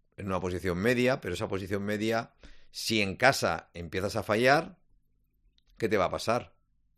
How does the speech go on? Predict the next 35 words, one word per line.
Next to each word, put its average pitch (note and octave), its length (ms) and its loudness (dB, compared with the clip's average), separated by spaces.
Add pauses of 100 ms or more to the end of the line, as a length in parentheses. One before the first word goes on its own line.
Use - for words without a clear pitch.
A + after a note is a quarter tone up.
(420)
Que G2 120 0
te F2 120 -4
vas F#2+ 180 2
a A#2 60 6
obligar G2+ 580 4 (220)
a F2+ 80 -4
ganar F2 260 -2
fuera, E2 400 -4
y F#2 100 -8
fuera D3 580 6 (560)
este G#2+ 200 -4
equipo A2+ 280 0
mentalmente A#2+ 960 2
no G2+ 120 -4
está G2+ 180 -4
preparado. D#2 520 -8 (1120)
Yo A2+ 140 4
no C#3+ 100 6
sé B2+ 100 2
si A2+ 80 2
el A#2+ 80 4
entrenador A2+ 600 6
tiene G#2+ 520 2
algún G2+ 340 0
gafe, C3+ 500 6 (440)
que G#2+ 120 0
podría G2 340 4
ser D3 240 6
que A2 80 6
tuviera F#2 260 0
algún F2+ 200 0
gafe F#2 280 2
fuera F2 220 0
de E2 100 -2
casa, G#2 480 0